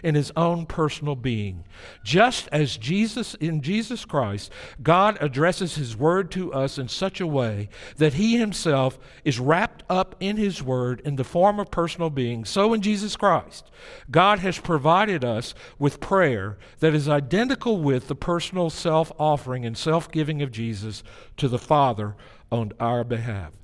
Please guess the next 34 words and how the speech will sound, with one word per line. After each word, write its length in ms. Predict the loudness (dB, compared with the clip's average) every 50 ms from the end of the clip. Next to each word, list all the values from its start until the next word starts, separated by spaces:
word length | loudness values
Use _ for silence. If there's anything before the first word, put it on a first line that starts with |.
| -20 -20 -20 -20 -20 -20 -20 -20 -10
That 320 | -4 0 2 4 4 4
is 180 | 2 0 -2 -2
to 120 | -4 -4 -4
say, 500 | -2 2 2 2 2 2 -2 -6 -16 -20 -20 -20 -20 -20 -20 _ _ _ _ _ _ _ -20 -20 -20 -20 -20 _ _ _ -2
when 200 | 0 0 4 4
we 180 | 4 6 6
are 140 | 6 4 4 4
unable 460 | 4 4 6 6 4 4 4 2 0
to 120 | -2 -4
pray 280 | 0 2 4 4 4 2
to 100 | 0 -2
the 140 | -4 -2 0
Father 400 | 2 4 4 4 2 0 -2 0
as 220 | 0 0 0 0 0
we 180 | 0 2 4
ought, 440 | 4 4 4 2 0 -4 -10 -16 -20 -6 0
or 180 | 2 4 4 4
in 120 | 2 2
any 280 | 2 2 2 4 4 4
way 240 | 4 4 4 4 4
worthy 520 | 4 4 4 6 6 4 4 2 0 -2
of 120 | -2 -4
him, 160 | -4 -6 -6 -4
for 200 | -2 -2 2 4
all 260 | 6 6 6 6 4
our 140 | 4 2 2
prayers 420 | 0 0 2 4 4 2 2 0
are 160 | 0 0 0
unclean, 800 | 0 0 -2 -4 -6 -6 -4 -2 0 0 -2 -2 -4 -6 -6 -8 -10 -14 -20 -18 -12 -4
Jesus 420 | 0 2 4 4 2 0 -2 -4 -2
Christ 460 | 2 6 6 6 6 4 0 -4 -2
puts 300 | 0 0 0 -2 -6 -6
his 280 | -2 -2 -2 -2 -2
prayer, 460 | -4 -6 -4 -4 -4 -4 -6 -8 -10